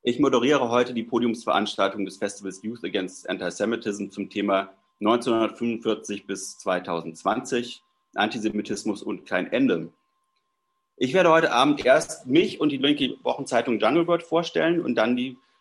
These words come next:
beiden anderen Jugendlichen Katharina und Volker. Ich arbeite seit fünf Jahren in der Redaktion der Jungle. Die Zeitung erscheint seit nunmehr einundzwanzig Jahren in Berlin. Äh, hervorgegangen ist sie aus einem Streik in der Tageszeitung Junge Welt.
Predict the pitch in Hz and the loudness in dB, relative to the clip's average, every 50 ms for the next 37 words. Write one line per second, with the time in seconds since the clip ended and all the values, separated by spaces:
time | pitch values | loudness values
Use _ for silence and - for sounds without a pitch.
0 | _ _ - - 107 113 113 113 - - 143 151 143 135 127 139 143 147 147 135 | _ _ 0 2 2 2 2 0 0 0 2 2 2 2 2 2 2 0 0 -2
1 | 123 127 131 - 120 - 123 110 104 107 117 113 104 - - 92 92 92 - 78 | -4 -4 -6 -4 0 0 0 2 2 0 0 -2 -2 -2 -2 -2 -2 -2 -2 -6
2 | 73 69 - _ _ _ _ _ _ _ _ _ _ _ _ _ _ _ _ _ | -8 -8 -10 _ _ _ _ _ _ _ _ _ _ _ _ _ _ _ _ _
3 | _ _ _ _ _ _ _ _ _ _ - - 139 143 180 160 165 170 175 165 | _ _ _ _ _ _ _ _ _ _ -2 -2 0 2 4 4 6 6 4 4
4 | 165 151 143 135 143 - 170 175 - 135 117 107 123 135 143 131 123 123 120 120 | 4 4 2 2 4 4 2 2 4 4 4 6 6 4 4 4 6 6 6 6
5 | 117 117 - - 120 120 117 117 - - 120 117 110 95 - 104 135 165 185 196 | 4 2 0 -2 0 0 0 0 0 0 2 2 4 4 4 2 4 4 2 2
6 | 202 196 _ _ - - 113 110 - - 110 120 120 127 123 113 - 113 107 113 | 0 -4 _ _ -10 -8 -8 -6 -2 0 0 0 0 -2 -6 -4 0 0 0 0
7 | 113 110 117 107 - 127 123 117 113 113 113 - 110 117 131 123 - - 113 110 | 2 0 -2 -2 0 0 -2 0 2 0 2 2 0 0 0 0 -2 0 -2 -2
8 | 107 - 98 - 101 98 98 104 107 101 92 95 85 87 92 107 139 165 180 - | -2 -4 -8 -6 -4 -2 0 0 0 -2 -2 -4 -4 -6 -6 -6 -6 -8 -8 -12
9 | _ _ _ _ _ _ _ _ _ _ _ _ _ _ _ _ _ _ _ _ | _ _ _ _ _ _ _ _ _ _ _ _ _ _ _ _ _ _ _ _
10 | _ - _ _ _ - - 107 110 107 98 98 95 104 120 139 151 - 123 120 | _ -20 _ _ _ -4 0 0 2 2 0 0 2 4 4 6 6 4 4 4
11 | 127 131 123 113 107 - - 117 104 101 - - 98 101 98 - - 101 107 127 | 4 4 2 0 -2 0 2 2 2 2 2 0 -2 -2 -2 0 2 4 4 4
12 | - - 120 107 95 - 104 107 113 104 - - 107 98 - - 107 98 98 95 | 2 2 0 0 2 2 0 0 0 -2 -2 0 0 2 2 0 -2 -2 -2 -2
13 | 95 92 - - 101 123 151 - - - | -2 -2 0 2 2 2 2 -2 -6 -16